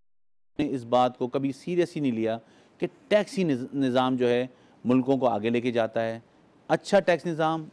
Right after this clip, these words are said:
मजबूत टैक्स निज़ाम मुल्क को मजबूत करता है।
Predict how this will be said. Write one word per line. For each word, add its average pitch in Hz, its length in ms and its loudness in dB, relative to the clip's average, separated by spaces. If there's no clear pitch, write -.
मजबूत 113 440 -2
टैक्स 147 200 0
निज़ाम 135 360 0
मुल्क 156 160 2
को 160 100 2
मजबूत 113 360 -2
करता 95 280 -8
है। 92 180 -10